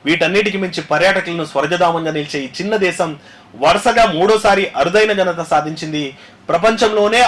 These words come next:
అత్యుత్తమ నివాస అనుకూలమైన దేశంగా నిలిచిందంట. యుఎస్ న్యూస్ అండ్ వరల్డ్ రిపోర్ట్ విడుదల చేసిన బెస్ట్ కంట్రీస్ ర్యాంకింగ్ ట్వంటీ ట్వంటీ ఫోర్లో స్విట్జర్లాండ్ హ్యాట్రిక్‌తో అగ్రస్థానం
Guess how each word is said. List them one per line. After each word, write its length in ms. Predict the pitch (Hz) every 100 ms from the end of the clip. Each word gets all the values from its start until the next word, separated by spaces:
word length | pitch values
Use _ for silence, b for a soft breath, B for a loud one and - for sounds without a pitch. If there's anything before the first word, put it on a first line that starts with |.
| 156
అత్యుత్తమ 480 | 151 214 208 214 208 185 156 B B
నివాస 520 | 123 151 170 214 226 233
అనుకూలమైన 560 | 185 175 190 180 170 160 143
దేశంగా 300 | 156 175 165
నిలిచిందంట. 520 | 143 135 143 127 135 127 117 B B B B _ - _ _ -
యుఎస్ 440 | 165 226 262 254 202
న్యూస్ 220 | 214 220
అండ్ 180 | 220 214 165
వరల్డ్ 240 | 190 202 202
రిపోర్ట్ 280 | 196 196 -
విడుదల 280 | 156 175 196 185
చేసిన 180 | 175 170 143
బెస్ట్ 220 | 180 - 196
కంట్రీస్ 360 | 180 180 - 165
ర్యాంకింగ్ 340 | 165 160 170
ట్వంటీ 300 | 156 156 170 175
ట్వంటీ 260 | 165 160
ఫోర్లో 340 | 156 156 151 143 139 B B -
స్విట్జర్లాండ్ 540 | 151 165 202 202 190 - 135
హ్యాట్రిక్‌తో 420 | 170 190 - 175 151
అగ్రస్థానం 480 | 147 156 - 156